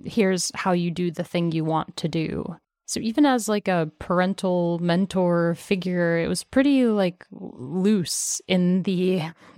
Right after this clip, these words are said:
advice or guidance she gave Louise. And even Louise's parents are really not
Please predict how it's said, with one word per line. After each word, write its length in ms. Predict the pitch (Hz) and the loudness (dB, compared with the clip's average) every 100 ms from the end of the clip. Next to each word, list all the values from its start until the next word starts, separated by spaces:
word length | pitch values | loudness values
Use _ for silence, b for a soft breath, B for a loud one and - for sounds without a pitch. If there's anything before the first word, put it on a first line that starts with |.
| - - | -6 -2
advice 540 | 185 165 170 185 - | 0 4 4 4 0
or 80 | - | -2
guidance 640 | 170 165 170 165 165 165 - | -2 0 0 0 -2 -2 -6
she 580 | - 185 170 160 175 - _ _ _ 180 | -6 -4 -4 -4 -6 -10 _ _ _ -6
gave 420 | 196 180 165 165 - | 0 0 0 -6 -10
Louise. 800 | 185 170 165 - 82 190 - - | -4 -4 -4 -6 -8 -6 -8 -2
And 120 | 220 | 4
even 400 | 302 349 349 226 196 | 4 6 4 2 2
Louise's 480 | 247 262 254 277 - | 2 2 0 -2 -2
parents 600 | - 240 240 160 170 175 | -2 0 0 0 -2 -2
are 100 | 170 | -2
really 240 | 170 175 | -2 0
not 460 | 175 170 160 160 | 0 0 -2 -6